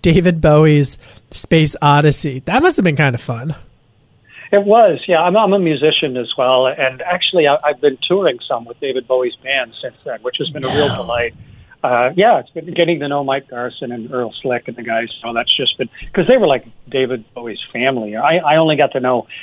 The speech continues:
Speaker 2: I never met him face to face, David Bowie, and he was in the last couple of years of his life then, unfortunately. But, but he loved that version of the song that I did, and, and so it was a real treat for me to be able to record it in weightlessness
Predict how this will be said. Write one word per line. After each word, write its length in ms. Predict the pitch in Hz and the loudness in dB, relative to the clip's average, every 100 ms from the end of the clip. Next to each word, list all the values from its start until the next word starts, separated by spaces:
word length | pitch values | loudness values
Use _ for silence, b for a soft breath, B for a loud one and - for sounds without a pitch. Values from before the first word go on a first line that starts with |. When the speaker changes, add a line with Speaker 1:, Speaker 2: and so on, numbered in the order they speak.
| B - | B -4
Speaker 2:
I 120 | 127 | -2
never 180 | 139 127 | 0 2
met 160 | 123 | 0
him 80 | 120 | -2
face 220 | - 117 - | -4 -8 -10
to 60 | 127 | -12
face, 260 | - 110 - | -8 -8 -6
David 300 | 123 107 104 | -6 -8 -6
Bowie, 340 | 120 113 110 | -4 -4 -4
and 120 | 113 117 | -6 -2
he 100 | 135 | 0
was 160 | 117 | 0
in 60 | 120 | -2
the 80 | 110 | -2
last 280 | 110 113 | -2 -2
couple 200 | - - | -8 -12
of 60 | 120 | -6
years 200 | 120 113 | -6 -6
of 40 | 110 | -10
his 140 | 98 | -6
life 220 | 113 113 - | -4 -6 -10
then, 180 | 113 107 | -14 -12
unfortunately. 680 | 110 _ 117 - - 113 113 | -12 _ -10 -8 -8 -10 -8
But, 220 | 110 110 B B B B - | -4 -4 B B B B -2
but 200 | 131 113 | -2 2
he 120 | 175 | 4
loved 380 | 156 127 165 120 | 4 4 2 0
that 200 | 117 107 | -6 -6
version 360 | 127 120 113 117 | -8 -6 -6 -8
of 80 | 110 | -10
the 80 | 107 | -8
song 400 | 117 120 117 113 | -4 -4 -4 -8
that 120 | 120 | -6
I 140 | 107 104 | -6 -6
did, 380 | - 113 110 117 | -4 -4 -4 -8
and, 160 | 107 B B B - | -12 B B B -10
and 140 | 120 | -6
so 160 | - 147 | 2 2
it 100 | 165 | 4
was 140 | 151 | 4
a 60 | 143 | 4
real 220 | 143 143 | 4 2
treat 320 | - - 143 | 0 0 -2
for 140 | - 123 | -2 -4
me 200 | 120 123 | 0 2
to 80 | 113 | 0
be 180 | 123 113 | 0 0
able 180 | 120 110 | 0 -2
to 60 | |
record 400 | 110 117 - 143 127 | -4 -2 2 4 2
it 120 | 123 B B - | 0 B B 0
in 300 | 165 165 131 | 2 2 2
weightlessness 800 | 131 131 123 113 131 120 - | 2 2 -2 -2 -4 -4 -6